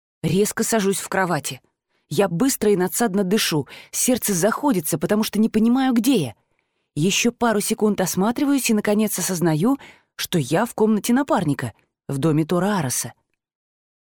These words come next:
"Марк! Марк!" — зову его шепотом, но в ответ тишина. Только сейчас замечаю тонкую полоску света, оставленную неплотно прикрытой дверью. Марк вышел? Решил пойти к ребятам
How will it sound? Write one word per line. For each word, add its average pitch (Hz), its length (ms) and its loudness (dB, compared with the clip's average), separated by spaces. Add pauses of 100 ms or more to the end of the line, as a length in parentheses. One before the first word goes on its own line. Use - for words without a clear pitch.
(260)
"Марк! 220 460 0 (520)
Марк!" — 247 840 2 (420)
зову 214 300 2
его 180 180 2
шепотом, 160 560 -2 (360)
но 185 120 4
в 185 60 4
ответ 233 340 0
тишина. 247 540 -2 (1000)
Только 262 260 0
сейчас 254 360 2
замечаю 196 520 0
тонкую 226 400 2
полоску 226 440 0
света, 185 400 0
оставленную 170 580 0
неплотно 175 460 0
прикрытой 170 480 -2
дверью. 143 460 -2 (460)
Марк 160 320 -2
вышел? 190 420 -2 (520)
Решил 226 400 0
пойти 214 400 -4
к - 80 -8
ребятам 175 560 -2